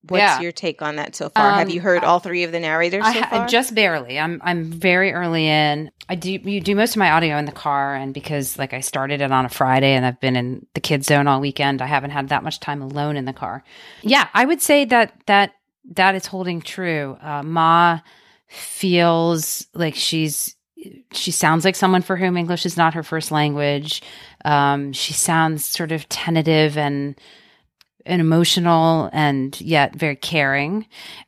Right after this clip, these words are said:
Speaker 2: And Amy sounds like the younger sister, but tenacious and sort of ready to, like, figure out what's going on. And I've just gotten to Sylvie, and I think that you cast her really well. Like, she's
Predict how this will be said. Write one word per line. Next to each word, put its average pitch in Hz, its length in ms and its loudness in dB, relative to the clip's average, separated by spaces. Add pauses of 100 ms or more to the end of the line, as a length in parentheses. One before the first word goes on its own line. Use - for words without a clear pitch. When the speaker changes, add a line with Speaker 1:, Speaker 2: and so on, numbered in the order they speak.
Speaker 2:
And 151 640 0 (120)
Amy 175 460 2
sounds 151 840 -2 (100)
like 156 360 0
the 170 100 0
younger 143 340 -2
sister, 151 560 -2
but 143 320 -2 (680)
tenacious 151 680 2
and 139 300 0 (120)
sort 143 160 -8
of 139 160 -10
ready 143 280 0
to, 139 180 0
like, 131 160 -4
figure 147 340 -4
out 135 160 2
what's 143 220 -4
going 139 260 0
on. 131 440 0 (640)
And 156 380 6
I've 156 220 0
just 240 360 2
gotten 208 380 4
to 165 100 -8
Sylvie, 165 720 0
and 156 340 -4
I 165 120 0
think 180 300 -6
that 175 260 2
you 170 180 -4
cast 170 400 -2
her 180 80 -4
really 180 240 0
well. 185 220 4
Like, 127 180 -6
she's - 340 -6